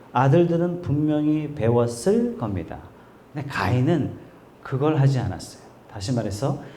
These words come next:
예수 그리스도를 기념하지 않았던 겁니다. 어떻게 해야 하나님의 성호를 더럽힙니까? 하나님이 말씀하신 예수 그리스도 중심이 아니라면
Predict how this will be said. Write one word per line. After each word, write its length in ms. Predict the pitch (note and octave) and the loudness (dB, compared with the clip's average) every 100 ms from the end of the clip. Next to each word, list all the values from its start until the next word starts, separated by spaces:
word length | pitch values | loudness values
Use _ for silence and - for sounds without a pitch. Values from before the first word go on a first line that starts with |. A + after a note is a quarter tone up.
| - - | -12 2
예수 760 | C#3 F#3+ G3+ - G#3 G#3 G3+ | 6 6 6 2 2 4 4
그리스도를 580 | C#3+ C#3+ D#3+ E3+ E3 D#3+ | 2 2 2 0 0 -2
기념하지 680 | - B2+ C#3 C3 B2+ D3 D#3 - - | -4 0 4 4 2 -4 -8 -8 -4
않았던 420 | C3+ C#3 E3 E3 | 2 2 2 0
겁니다. 320 | C3+ E2+ - - - - - - - | -2 -6 -12 -20 -20 -20 -20 -20 -6
어떻게 540 | - D#3+ A3 C#4 C#4+ B3+ | 2 6 6 6 6 6
해야 160 | A#3+ | 6
하나님의 540 | A3 A3 A3+ G#3+ G3+ G3 | 4 2 2 2 2 0
성호를 440 | G3 G#3 G3+ F#3+ | -2 -2 0 0
더럽힙니까? 760 | A#2+ C3+ C#3 B2 A2 D#3+ - - - - - | 0 0 2 2 0 -2 -4 -6 -16 -20 -8
하나님이 640 | - A#3 A3+ G#3+ G#3+ G3+ | 0 4 4 4 2 2
말씀하신 1080 | B2+ D3 D3 - F#3+ F#3 D#3 C#3+ F#3+ F#3 - | 2 2 2 2 2 4 2 2 0 0 -2
예수 720 | B2+ D3+ - - A3+ A#3 A3+ | 4 4 4 2 2 2 2
그리스도 460 | E3 F#3+ - A3 G#3+ | 2 2 4 6 4
중심이 600 | - F3+ G#3 G3+ A#3 B3 | 2 2 2 0 2 4
아니라면 640 | E3 D#3 D3 D3+ F#3 - | 4 4 2 2 0 -2